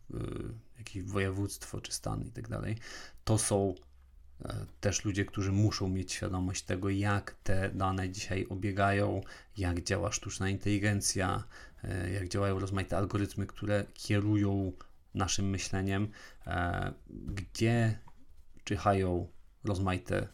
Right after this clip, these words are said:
zagrożenia i tak dalej, i tak dalej. To wszystko jest konieczne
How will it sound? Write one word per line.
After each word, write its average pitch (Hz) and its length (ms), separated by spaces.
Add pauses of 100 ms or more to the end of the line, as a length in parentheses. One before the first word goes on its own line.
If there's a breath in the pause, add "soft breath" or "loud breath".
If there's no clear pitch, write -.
zagrożenia 107 800 (1080 soft breath)
i - 60
tak 104 160
dalej, 104 200
i - 20
tak 117 160
dalej. 113 300 (300 loud breath)
To 113 260
wszystko - 460
jest 92 560 (220)
konieczne 101 680